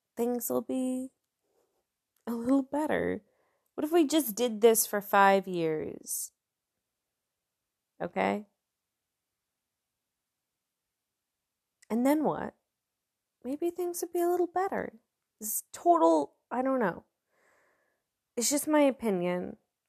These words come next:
I am not informed in any way. I, I mean,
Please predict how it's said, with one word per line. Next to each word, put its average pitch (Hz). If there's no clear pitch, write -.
I 208
am 202
not 208
informed 254
in 240
any 226
way. 214
I, -
I 320
mean, 415